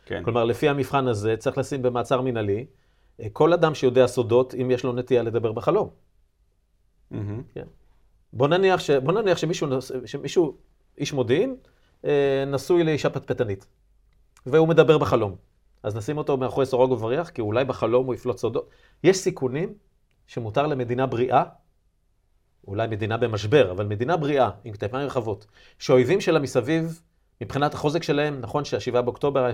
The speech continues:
Speaker 2: השבעה באוקטובר, נורא ואיום, אבל מבחינת האיומים האסטרטגיים על קיומה של המדינה, ועל ביטחונה של המדינה, אנחנו מספיק בטוחים ומספיק חזקים כדי סיכונים מהסוג הזה לקחת.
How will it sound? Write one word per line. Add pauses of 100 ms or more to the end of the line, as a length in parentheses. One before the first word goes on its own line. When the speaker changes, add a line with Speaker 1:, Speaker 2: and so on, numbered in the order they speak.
(120)
Speaker 2:
השבעה
באוקטובר, (680)
נורא
ואיום,
אבל
מבחינת
האיומים
האסטרטגיים
על
קיומה
של
המדינה, (500)
ועל
ביטחונה
של
המדינה, (600)
אנחנו
מספיק
בטוחים
ומספיק
חזקים
כדי
סיכונים
מהסוג
הזה
לקחת.